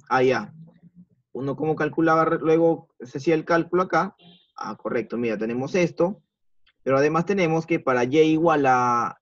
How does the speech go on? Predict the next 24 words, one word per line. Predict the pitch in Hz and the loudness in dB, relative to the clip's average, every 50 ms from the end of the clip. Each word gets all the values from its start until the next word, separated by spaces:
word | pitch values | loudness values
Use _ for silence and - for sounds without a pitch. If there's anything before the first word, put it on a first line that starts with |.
| _ - | _ -10
Y | 139 139 151 | -2 0 0
igual | 156 151 143 151 143 147 | 2 2 2 0 0 0
a | 147 139 | 0 0
cuatro, | - 202 180 170 170 - 160 - | 0 0 0 0 0 -2 -6 0
para | - 156 170 | 2 2 2
X | 175 185 165 | 2 0 0
igual | 185 180 180 180 | 2 2 4 2
a | 180 175 | 0 0
cuatro, | - 185 190 185 190 202 | 2 0 0 0 0 -2
Y | 185 147 143 | 0 2 2
igual | 135 131 120 120 117 | 2 2 2 0 -2
a | 117 117 | -2 -2
cero, | - 214 180 135 113 | 0 2 2 2 0
¿no? | 107 127 165 226 247 - _ _ _ _ _ _ _ _ _ _ _ _ _ | -2 -4 -4 -6 -8 -12 _ _ _ _ _ _ _ _ _ _ _ _ _
Acá. | - 98 - - 143 117 107 - - _ _ _ _ _ _ _ _ _ - | -14 -14 -10 -4 -4 -4 -4 -4 -10 _ _ _ _ _ _ _ _ _ -10
Para | - 120 120 131 | -6 0 2 4
X | 143 143 139 - - 202 - | 4 4 2 0 -12 -14 -12
igual | - - 117 113 120 | -10 -8 -6 -4 -4
a | 131 | -6
cuatro, | 135 - 190 185 - - - - 175 214 220 - _ _ _ _ _ _ _ _ _ _ _ _ _ _ - | -2 0 0 2 0 0 -2 -4 -4 -4 -4 -12 _ _ _ _ _ _ _ _ _ _ _ _ _ _ -14
Y | - 135 131 151 147 147 190 233 _ _ _ _ _ _ _ _ _ _ _ | -10 -2 2 4 4 4 2 -2 _ _ _ _ _ _ _ _ _ _ _
igual | - 135 120 117 117 104 | -12 -8 -6 -4 -4 -4
a | 95 95 | -6 -8
cero. | - 92 76 71 - - | -10 -10 -10 -10 -12 -14